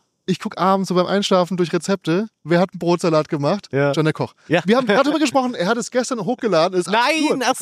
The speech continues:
Speaker 2: ach so.
Speaker 1: Es ist absurd. Ist, oder, oder es war halt so eins, was mir ausgespielt worden ist. Entweder hören die mit, aber es wurde mir einfach direkt ausgespielt. Also ich hab's noch angekündigt,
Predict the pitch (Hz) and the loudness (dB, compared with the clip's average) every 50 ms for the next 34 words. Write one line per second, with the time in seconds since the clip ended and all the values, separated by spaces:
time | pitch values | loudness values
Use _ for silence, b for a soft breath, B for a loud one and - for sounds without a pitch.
0 | 180 196 339 285 214 196 170 160 196 196 160 - 220 262 247 - 165 143 - - | -4 -4 -2 -2 -2 -2 -2 -2 -4 -4 -2 0 0 2 2 2 0 -4 -4 -2
1 | 135 151 151 - 175 180 180 160 143 170 160 160 156 - 160 156 151 156 143 - | 0 0 0 2 2 0 0 0 0 0 -2 -2 -2 -4 -6 -6 -6 -8 -10 -10
2 | 165 110 143 185 - - 196 - 151 127 123 131 127 120 123 139 190 - B B | -8 -6 -6 -8 -8 -10 -8 -6 -6 -4 -2 -2 -2 -2 -2 -6 -8 -10 B B
3 | B B B B _ _ - 165 175 170 196 190 165 160 180 196 214 202 208 196 | B B B B _ _ -6 -2 0 0 0 2 2 2 2 2 2 2 0 0
4 | 190 190 214 269 - B B B B B _ 160 165 175 - - 190 196 185 196 | 0 0 0 -2 -4 B B B B B _ 0 0 0 0 0 0 0 0 0
5 | - 170 185 170 165 180 170 180 202 - - 156 170 196 214 - 240 220 - - | 0 -2 -2 0 2 2 2 2 0 0 0 0 2 2 2 2 0 0 0 0
6 | - - 151 156 151 - 226 214 - 220 196 - - 190 226 254 220 - - 202 | -2 0 0 0 0 0 0 0 0 0 0 0 0 0 0 -2 -2 0 0 0
7 | 196 233 - | 2 0 -2